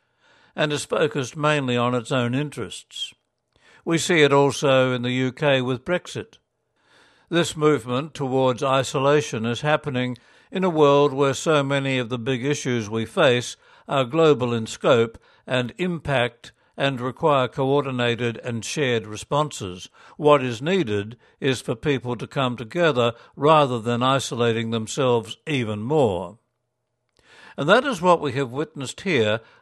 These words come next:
after March fifteen. What will stay in my memory are images of women of other religious traditions and none wearing headscarves as a very visible act of solidarity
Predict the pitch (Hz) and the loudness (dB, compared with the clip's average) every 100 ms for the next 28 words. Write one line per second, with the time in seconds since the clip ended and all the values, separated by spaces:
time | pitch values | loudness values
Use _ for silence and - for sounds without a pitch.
0 | - 139 135 - 131 139 131 - - 127 | -2 0 0 -4 -4 -2 -2 -4 -8 -8
1 | - 160 127 98 85 92 _ _ _ _ | -6 -4 -2 -4 -8 -18 _ _ _ _
2 | _ _ - 214 220 202 156 - 147 135 | _ _ 0 0 2 -2 -2 2 4 4
3 | 127 151 175 156 123 104 95 92 123 _ | 2 2 2 2 -2 -4 -6 -8 -10 _
4 | _ _ - 131 139 190 175 143 139 123 | _ _ 0 0 2 -2 -2 -2 -2 -2
5 | 131 117 160 156 139 131 123 - 165 165 | -4 -2 -2 0 -2 -2 -4 -2 -2 0
6 | 143 135 127 135 123 120 - 123 117 170 | -2 -2 -2 -4 -4 -6 -6 -8 -4 -4
7 | - 117 107 - - _ 156 131 135 175 | -4 -6 -6 -10 -18 _ -6 -4 -2 2
8 | 170 127 127 127 135 135 123 123 127 170 | 2 2 -2 -6 -2 0 2 -2 -4 -6
9 | - - 120 117 120 - - - _ 139 | -6 0 2 2 0 -6 -20 -20 _ -4
10 | 120 131 160 160 151 135 _ - 131 190 | -2 -2 0 2 2 -2 _ -14 -2 0
11 | 170 127 127 135 147 147 135 113 156 131 | 0 -2 -2 0 -4 -4 -8 -4 -2 0
12 | 120 127 160 139 123 127 113 | 0 0 2 4 2 -2 -4